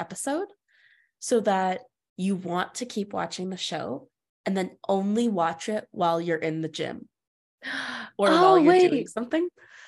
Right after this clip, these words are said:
Speaker 2: I have heard of this.
Speaker 1: Yeah. So then, like, if you pick a show, like, I would say Grey's Anatomy, but Grey's Anatomy is very long. So unless you're dedicating, like,
Speaker 2: <laughs>
Speaker 1: years of this,
Speaker 2: I love
Speaker 1: you
Speaker 2: Grey's.
Speaker 1: only
Speaker 2: <laughs>
Speaker 1: watch, like,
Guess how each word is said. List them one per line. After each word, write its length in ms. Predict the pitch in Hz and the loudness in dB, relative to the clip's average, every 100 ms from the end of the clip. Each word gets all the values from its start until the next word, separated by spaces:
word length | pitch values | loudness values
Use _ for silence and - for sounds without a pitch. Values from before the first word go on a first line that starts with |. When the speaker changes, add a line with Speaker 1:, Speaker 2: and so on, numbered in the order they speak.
| 285 | 0
Speaker 2:
I 60 | |
have 280 | 330 349 370 | 4 6 6
heard 200 | 339 349 | 6 6
of 140 | 285 | 6
this. 640 | 233 240 214 190 208 220 - _ | 6 6 6 4 -2 -8 -14 _
Speaker 1:
Yeah. 420 | 240 339 285 175 | 2 4 4 2
So 220 | - 285 | 2 0
then, 220 | 254 269 269 | 2 0 2
like, 320 | 254 247 - _ _ _ _ _ _ _ _ - | 0 -2 -6 _ _ _ _ _ _ _ _ 0
if 140 | 240 240 | 0 2
you 100 | 240 | -2
pick 160 | 302 | -2
a 60 | 294 | -2
show, 340 | - 208 190 | 0 4 4
like, 580 | 196 190 175 170 170 - _ _ _ _ _ _ _ _ _ | 2 2 2 2 -2 -10 _ _ _ _ _ _ _ _ _
I 60 | 208 | -2
would 140 | 247 | -2
say 160 | 254 320 | 0 -2
Grey's 380 | 247 202 185 170 | 0 -2 -2 -2
Anatomy, 520 | 165 160 151 147 135 | -2 0 -2 -4 -10
but 200 | 135 180 | -8 -6
Grey's 260 | 190 190 208 | -2 -2 0
Anatomy 480 | 214 220 240 202 | 0 2 0 -2
is 140 | 208 202 | -6 -6
very 340 | 202 160 175 | -2 0 0
long. 480 | 165 160 147 143 170 | -2 -2 -2 -2 -8
So 240 | - 190 | -6 -6
unless 320 | 180 202 247 269 | -2 0 0 0
you're 80 | |
dedicating, 580 | 233 196 190 214 180 165 | 0 0 0 -2 -4 -6
like, 220 | 170 160 170 | -8 -8 -6
Speaker 2:
<laughs> 80 | |
Speaker 1:
years 360 | 170 202 180 175 | 0 2 2 -2
of 100 | 151 | -6
this, 400 | 139 - 240 - - - - 311 220 | -4 -4 -6 -8 -14 -18 -12 -8 0
Speaker 2:
I 40 | |
love 220 | 202 226 | 4 4
Speaker 1:
you 80 | 226 | 4
Speaker 2:
Grey's. 180 | 165 156 | 2 2
Speaker 1:
only 280 | 202 226 277 | 2 0 -2
Speaker 2:
<laughs> 40 | |
Speaker 1:
watch, 500 | 262 196 196 202 - | 0 2 2 0 -2
like, 240 | 208 180 | -4 -4